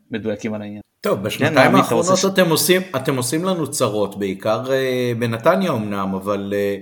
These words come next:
Speaker 2: זה לא קבוצה שקל לנו מולה, זה הרבה מאוד, אה, גם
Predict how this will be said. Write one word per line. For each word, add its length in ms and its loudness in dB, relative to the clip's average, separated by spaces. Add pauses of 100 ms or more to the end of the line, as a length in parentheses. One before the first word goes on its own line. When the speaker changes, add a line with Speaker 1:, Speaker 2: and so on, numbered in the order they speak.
(360)
Speaker 2:
זה 140 -2
לא 160 4
קבוצה 300 -2
שקל 420 2
לנו 260 0
מולה, 380 -2
זה 120 -2
הרבה 260 -2
מאוד, 420 -2
אה, 80 -2
גם 320 -2